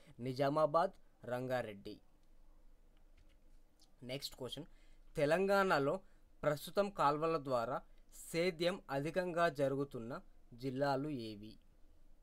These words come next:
ఆన్సర్ ఖమ్మం, వరంగల్. Next question, తెలంగాణలో ప్రస్తుతం కాల్వల ద్వారా సేద్యం తక్కువగా జరుగుతున్న జిల్లాలు ఏవి?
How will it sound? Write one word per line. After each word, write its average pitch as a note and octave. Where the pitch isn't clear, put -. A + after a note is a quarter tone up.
ఆన్సర్ A#2
ఖమ్మం, E3+
వరంగల్. B2
Next B2
question, C3
తెలంగాణలో E3+
ప్రస్తుతం D#3
కాల్వల D3+
ద్వారా B2+
సేద్యం C#3+
తక్కువగా E3+
జరుగుతున్న C#3+
జిల్లాలు B2
ఏవి? -